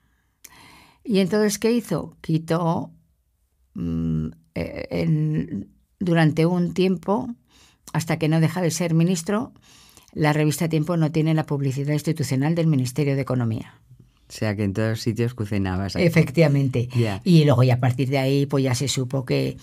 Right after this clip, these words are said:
Speaker 1: Isabel Pe-, <clears throat> estaba Petra Mateos, que era,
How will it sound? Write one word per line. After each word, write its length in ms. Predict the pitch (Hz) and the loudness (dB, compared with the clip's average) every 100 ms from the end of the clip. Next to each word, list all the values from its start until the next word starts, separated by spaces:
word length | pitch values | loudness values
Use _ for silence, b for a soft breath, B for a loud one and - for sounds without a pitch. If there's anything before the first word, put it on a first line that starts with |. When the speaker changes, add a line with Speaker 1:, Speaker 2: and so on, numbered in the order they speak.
| B B B | B B B
Speaker 1:
Isabel 400 | 175 151 143 139 | 0 0 0 -2
Pe-, 200 | - - _ | -6 -14 _
<clears throat> 320 | - 240 165 165 | 6 8 8 4
estaba 380 | 165 160 143 | 2 2 2
Petra 260 | 143 156 151 | 0 0 0
Mateos, 500 | 147 131 147 143 139 | 0 0 0 0 -2
que 140 | - 139 | -2 -2
era, 420 | 139 135 131 | -2 -4 -4